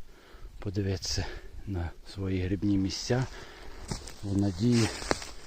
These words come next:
ще знайти білих грибів. Я вже так майже прийшов до своїх грибних місць. Ось за цим схилом вже є перші грибні місця.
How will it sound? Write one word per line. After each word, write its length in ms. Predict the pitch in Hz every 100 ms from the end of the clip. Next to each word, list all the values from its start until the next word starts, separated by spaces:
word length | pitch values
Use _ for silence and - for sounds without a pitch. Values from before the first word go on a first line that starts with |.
| - - - - - - - -
ще 240 | - 117
знайти 460 | 92 104 101 127 113 - - - - - - - - - - - -
білих 520 | 95 107 104 104 - - -
грибів. 420 | 107 104 92 82 73 - - - - - - - - - 135
Я 80 |
вже 160 | 135 120
так 260 | 120 101 - - -
майже 340 | 107 104 92 95
прийшов 380 | 107 107 - 90
до 100 | 92
своїх 360 | - 98 87
грибних 540 | 85 98 98 95 - 110
місць. 360 | 139 120 - - - - - - -
Ось 140 | 107 90
за 180 | 80 98
цим 260 | - 101
схилом 480 | - - 120 117 101 -
вже 320 | - 90 98
є 220 | 101 104 - - - - - - - - - -
перші 340 | 110 110 - 110
грибні 420 | 98 104 104 98
місця. 460 | 98 - - 143